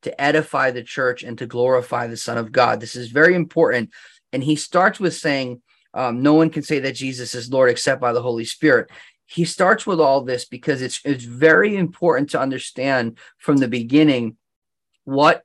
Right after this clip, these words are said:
is the purpose of spiritual gifts. The purpose of these nine spiritual gifts, which we are about to get into, is to communicate and to demonstrate the supremacy of Jesus Christ. So if you're taking notes,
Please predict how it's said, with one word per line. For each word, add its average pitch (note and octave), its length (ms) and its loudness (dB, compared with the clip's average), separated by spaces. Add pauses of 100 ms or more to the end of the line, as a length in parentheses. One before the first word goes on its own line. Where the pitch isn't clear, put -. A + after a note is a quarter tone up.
is D3+ 300 0
the B2+ 100 -4
purpose D#3 540 -2
of B2 140 -16
spiritual A#2 480 -4
gifts. C#3+ 440 2 (380)
The C3+ 120 -2
purpose G#3 580 2
of D3 160 -2
these C3 240 -2
nine D#3+ 380 2
spiritual F#3 520 -2
gifts, C3 380 -4
which E3+ 400 -4
we G#3+ 140 -4
are G3+ 140 2
about D#3 440 2
to D#3 100 -10
get C#3 220 -6
into, A#2+ 680 -4 (380)
is C#3+ 640 4 (360)
to D#3+ 140 0
communicate F#3+ 1080 2 (320)
and C#3+ 220 2
to C#3+ 120 -2
demonstrate D3+ 960 -2 (220)
the C#3+ 100 -2
supremacy D#3 800 2
of C3 120 0
Jesus B2+ 420 -6
Christ. - 520 -2
So C#3+ 200 -2
if B2 80 0
you're C3 140 -6
taking F3+ 400 -2
notes, C#3+ 360 0